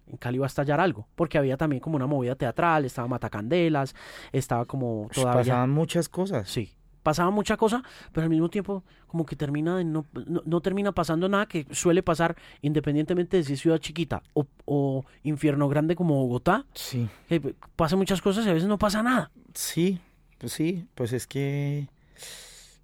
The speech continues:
Speaker 2: Yo me acuerdo que yo iba a Medellín a fiestas de hip hop, pues porque el hip hop allá era otra cosa, o
Speaker 1: Mm.
Speaker 2: sea, no era el malandreo,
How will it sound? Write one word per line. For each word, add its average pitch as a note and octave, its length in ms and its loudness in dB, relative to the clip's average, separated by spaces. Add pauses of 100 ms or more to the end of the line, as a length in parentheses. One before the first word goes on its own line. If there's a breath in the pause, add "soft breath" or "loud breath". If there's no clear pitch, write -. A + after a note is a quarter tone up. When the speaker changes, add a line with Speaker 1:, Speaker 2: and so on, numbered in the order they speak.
Speaker 2:
Yo B2 100 0
me B2+ 60 2
acuerdo D3 240 0
que D#3 120 -2
yo C3 120 0
iba A#2+ 180 2
a - 20 0
Medellín C3 440 -2
a A#2+ 60 -4
fiestas C#3 340 -4
de B2+ 160 -6
hip F3 240 -6
hop, - 120 -18 (1000)
pues C3 140 -8
porque B2 280 -10
el G#2+ 100 -10
hip - 180 -12
hop - 120 -6
allá C#3 160 -4
era A#2+ 120 -6
otra C3+ 240 -6
cosa, F3+ 340 -6
o E3+ 40 2
Speaker 1:
Mm. D#3+ 40 4
Speaker 2:
sea, A#2 140 -4 (240)
no A2 140 -2
era A#2+ 120 2
el B2+ 160 2
malandreo, C3+ 520 2